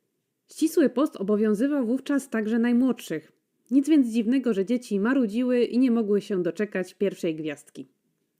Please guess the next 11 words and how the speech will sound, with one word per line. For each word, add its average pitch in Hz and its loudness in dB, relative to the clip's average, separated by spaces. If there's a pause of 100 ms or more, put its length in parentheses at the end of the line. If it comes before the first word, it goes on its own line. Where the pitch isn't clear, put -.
(1080)
Tak, - -8
znamy 202 4
to 160 -8
skądś. - -14
Wyczekiwano 247 0
pierwszej 226 0
gwiazdki. 160 -6 (800)
Tak 180 -4
jak 202 -2
my 196 0
teraz. 160 -4